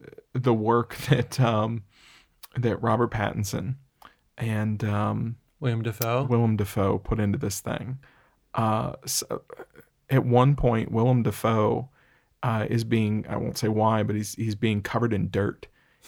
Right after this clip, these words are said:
Speaker 1: And
Speaker 2: <laughs>
Speaker 1: it's just a shot of Willem Dafoe being covered in dirt,
Speaker 2: Being
Speaker 1: and it's
Speaker 2: buried
Speaker 1: going
Speaker 2: alive.
Speaker 1: in his mouth.
Speaker 2: Yeah.
Speaker 1: It's going in his eyes, and you can tell this is not easy for him.
Speaker 2: Yeah.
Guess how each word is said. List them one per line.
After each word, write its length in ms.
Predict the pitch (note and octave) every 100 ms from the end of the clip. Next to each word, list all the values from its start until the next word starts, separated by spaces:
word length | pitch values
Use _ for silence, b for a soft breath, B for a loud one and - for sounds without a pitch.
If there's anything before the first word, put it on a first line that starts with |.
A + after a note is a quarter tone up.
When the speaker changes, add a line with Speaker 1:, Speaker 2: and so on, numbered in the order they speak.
| B B2+
Speaker 1:
And 500 | A#2+ A2+ G#2+ G#2+ D#3
Speaker 2:
<laughs> 40 |
Speaker 1:
it's 240 | C3+ - -
just 220 | C4+ -
a 120 | A#2
shot 520 | G2 - C3 C#3 C#3+
of 100 | B2
Willem 300 | A#2 C3 C3+
Dafoe 420 | A2+ G2+ E3+ E3+ A#2
being 300 | A#2+ A#2+ G#2+
covered 320 | C3 A#2+ A2
in 160 | G2+
dirt, 260 | C3+ E3 C3+
Speaker 2:
Being 160 | F3 D3
Speaker 1:
and 80 | D#3+
it's 60 |
Speaker 2:
buried 140 | C#3+ C3+
Speaker 1:
going 140 | B2
Speaker 2:
alive. 240 | A#2 A2+
Speaker 1:
in 40 | A2
his 40 | A2+
mouth. 360 | B2 C#3+ D3+
Speaker 2:
Yeah. 260 | B2 A2+ A2+ - _
Speaker 1:
It's 120 | -
going 180 | C3+ C3
in 120 | A2
his 140 | G#2
eyes, 680 | G#2 G2+ A2+ C3+ D3+ D3+ - -
and 240 | B2 A#2 A#2
you 80 |
can 240 | C#3 D#3 C3+
tell 560 | - C#4+ G#3+ E3+ C3+ -
this 280 | C3 G#3+ -
is 200 | F#3+ C3+
not 480 | B2+ C3 F3 D#3+ B2+
easy 340 | F3+ G#3+ F#3+
for 220 | - A#2+
him. 200 | A#2+ A#2
Speaker 2:
Yeah. 240 | A2+ G#2+